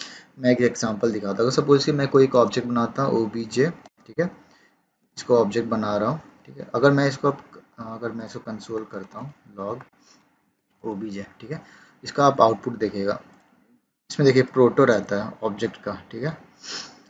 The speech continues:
तो अब मेरे को चाहिए कि ये proto नहीं चाहिए मेरे को। अच्छा, ठीक है, तो इसके लिए अगर आप JavaScript में देखेंगे, JavaScript में object बनाने के बहुत अलग-अलग तरीके हैं, but object dot assign, object create, new, बहुत सारा तरीका है।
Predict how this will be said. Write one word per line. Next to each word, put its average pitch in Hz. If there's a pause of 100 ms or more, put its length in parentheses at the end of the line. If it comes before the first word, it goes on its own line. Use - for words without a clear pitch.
तो 170
अब 170
मेरे 175
को 175
चाहिए 165
कि 190
ये 185
proto 143
नहीं 117
चाहिए 104
मेरे 98
को। -
अच्छा, -
ठीक 117
है, 123
तो -
इसके 160
लिए 160 (560)
अगर 123
आप 135 (200)
JavaScript 135
में 151
देखेंगे, 147
JavaScript 135
में 151
object 123
बनाने 135
के 147
बहुत 127
अलग-अलग 120
तरीके 107
हैं, 95 (1080)
but 160 (320)
object 127
dot 139
assign, 123
object 120
create, 123
new, 127 (280)
बहुत 151
सारा 147
तरीका 110
है। 95